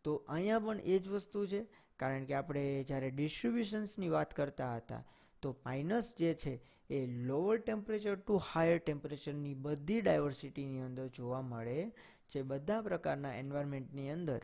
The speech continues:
પાઇનસ ટ્રી છે એ ડેવલપ થાય છે, રાઈટ? ગ્રો થાય છે. તો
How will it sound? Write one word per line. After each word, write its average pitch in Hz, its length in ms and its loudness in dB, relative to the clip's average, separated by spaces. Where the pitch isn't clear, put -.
પાઇનસ 139 480 2
ટ્રી 127 160 0
છે 120 120 -2
એ 165 280 0
ડેવલપ 135 460 0
થાય 117 320 2
છે, 101 220 -8
રાઈટ? 214 240 -4
ગ્રો 165 440 -2
થાય 107 260 0
છે. - 200 -10
તો 151 380 0